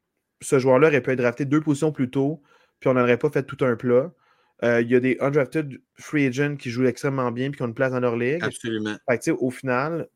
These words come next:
Speaker 1: c'est, je trouve ça juste dommage que là, on va voir plein de trucs de comme, euh,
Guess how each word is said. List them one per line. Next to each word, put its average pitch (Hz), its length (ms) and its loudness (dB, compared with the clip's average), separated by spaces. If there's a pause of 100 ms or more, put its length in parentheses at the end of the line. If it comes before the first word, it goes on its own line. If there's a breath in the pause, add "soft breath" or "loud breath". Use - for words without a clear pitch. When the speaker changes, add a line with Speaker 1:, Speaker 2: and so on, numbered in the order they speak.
(260)
Speaker 1:
c'est, - 240 -6
je 117 80 -6
trouve - 140 -18
ça 139 100 0
juste 147 160 -2
dommage 139 460 0
que 131 80 -2
là, 131 80 -2
on 131 60 -2
va 127 100 6
voir 123 200 4
plein 143 340 -4
de 127 100 2
trucs 135 340 -8
de 123 120 -4
comme, 120 280 -4
euh, 110 120 -6